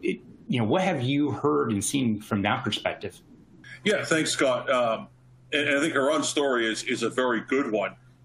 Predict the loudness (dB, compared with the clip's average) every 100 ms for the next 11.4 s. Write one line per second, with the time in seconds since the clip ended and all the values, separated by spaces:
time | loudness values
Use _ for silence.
0 | -2 -2 0 -2 0 0 2 0 -2 2
1 | 2 4 2 2 2 2 2 0 -6 -20
2 | -6 -2 0 2 2 0 -2 -6 -10 -20
3 | -20 -20 -14 -2 0 2 0 2 2 2
4 | 0 0 2 2 0 -4 -6 -2 0 2
5 | 0 2 2 2 0 0 0 0 2 0
6 | 0 -4 -4 -6 -6 -6 -6 -8 -20 -14
7 | -2 2 2 2 0 0 2 2 2 2
8 | 2 0 -2 -2 0 0 -2 -8 -16 -12
9 | 0 2 2 2 0 0 2 2 0 0
10 | 2 2 0 0 0 -2 -2 -2 0 0
11 | 0 2 0 -2